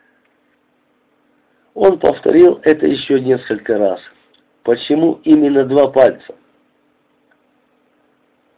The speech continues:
В прошлом году после оправдательного приговора конвой отгородил меня от родных и друзей, не позволял им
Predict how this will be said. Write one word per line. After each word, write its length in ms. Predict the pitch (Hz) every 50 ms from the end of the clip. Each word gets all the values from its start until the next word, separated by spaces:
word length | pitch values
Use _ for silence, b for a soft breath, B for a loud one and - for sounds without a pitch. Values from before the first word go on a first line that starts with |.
| _ _ _ _ _ _ _ _ _
В 140 | _ _ -
прошлом 440 | - 214 226 214 - - 190 185 170
году 360 | 160 180 175 165 202 190 156
после 400 | - 143 147 143 - - 151 -
оправдательного 960 | - - 151 - 147 151 151 151 151 175 160 170 - 160 156 151 147 143 143
приговора 640 | 139 - 143 147 139 151 156 151 160 165 160 147 127
конвой 460 | 107 - 127 127 135 143 151 170 165
отгородил 720 | - - - 117 113 - 131 120 123 123 127 143 165 160 143
меня 260 | 139 120 117 123 127
от 240 | - - - - -
родных 480 | 107 110 104 113 131 139 143 139 -
и 80 | - -
друзей, 560 | 98 104 107 110 107 120 143 147 143 135 131 _ _ _ _ _ _ _ _ _ _ _
не 180 | - 143 143 143
позволял 680 | 143 147 131 127 131 135 135 143 156 165 160 - - _
им 280 | - 143 135 139 139 -